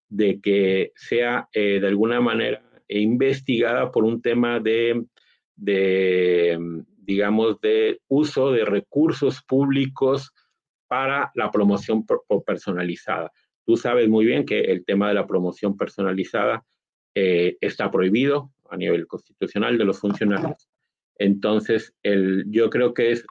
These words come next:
el, le puse que era una bomba porque obviamente tiene obje-, un, tiene un objetivo, que es Mariana, y sabiendo el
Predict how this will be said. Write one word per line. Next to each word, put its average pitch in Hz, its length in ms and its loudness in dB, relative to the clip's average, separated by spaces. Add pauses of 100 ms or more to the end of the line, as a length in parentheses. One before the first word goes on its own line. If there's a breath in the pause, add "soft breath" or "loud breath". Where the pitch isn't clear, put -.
el, 98 560 2
le 107 180 0
puse 120 340 0
que 120 80 -2
era 110 120 0
una 110 160 0
bomba 107 440 2
porque 92 440 -2 (460)
obviamente 110 500 2
tiene 101 220 2
obje-, 101 260 -4
un, 101 360 0
tiene 104 180 2
un 104 120 4
objetivo, 117 840 0 (100)
que 95 80 -2
es 95 100 -2
Mariana, 104 600 0 (500)
y 120 380 0
sabiendo 104 880 2
el 113 680 0